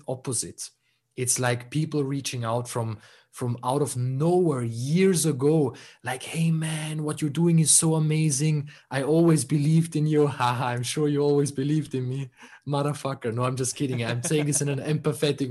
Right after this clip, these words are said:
Speaker 1: way, but I just know they didn't believe in me because I would have seen it.
Speaker 2: Mm.
Speaker 1: But yeah, I, I so relate to that, and thank you for saying that, brother. Um, jumping on a, on a different topic, you say that you work in the realms of sacred sexuality. That's correct, right? We, we could say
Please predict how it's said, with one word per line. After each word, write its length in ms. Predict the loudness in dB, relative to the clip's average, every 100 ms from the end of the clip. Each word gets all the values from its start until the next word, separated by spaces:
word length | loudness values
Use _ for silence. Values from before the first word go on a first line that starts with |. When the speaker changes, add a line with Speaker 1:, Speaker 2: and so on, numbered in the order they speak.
| -2
Speaker 1:
way, 120 | -2 -4 -14 -2
but 100 | 4
I 80 | 6 6
just 180 | 6 6
know 200 | 6 8
they 140 | 8 6
didn't 180 | 4 2 4
believe 220 | 4 4
in 80 | 0
me 80 | -2 -2
because 200 | -2 0
I 80 | -2
would 120 | -2
have 100 | -2 -2
seen 180 | 0 0
it. 160 | 0 -2 -4 -10 -20 -20 -20
Speaker 2:
Mm. 120 | -6
Speaker 1:
But 200 | -4 0
yeah, 200 | 2 2 0 -6 -6
I, 120 | -6 -2
I 40 | 0
so 200 | 4 4
relate 360 | 4 4 2 -2
to 80 |
that, 80 | -4
and 120 | -4
thank 240 | -4 -6 -8
you 60 |
for 120 | -6 -4
saying 320 | -2 -2 -4
that, 180 | -8 -6
brother. 280 | -6 -6 -10 -16 -14 -6
Um, 260 | -6 -6 -12 _ _ _ -12 -2
jumping 400 | 2 4 4 2
on 80 | 2
a, 100 | 0 -2
on 80 | -4
a 60 |
different 440 | -2 -2 -2 -6 -6
topic, 400 | -8 -8 -14 -16 -20 -20 _
you 240 | -2 0 0
say 300 | 2 2 2
that 180 | 0
you 60 | -2
work 340 | 0 0 0 -2
in 60 | -4
the 60 | -4 -2
realms 320 | -4 -4 -4
of 100 | 0
sacred 420 | 2 2 -2 -2
sexuality. 540 | -2 -2 -2 -2 -2 -2
That's 240 | 0 0
correct, 420 | 0 -2 -4 -6
right? 240 | -4 -4 -2
We, 160 | -6 -6
we 80 | -8
could 240 | -6 -2
say 320 | -2 0 -4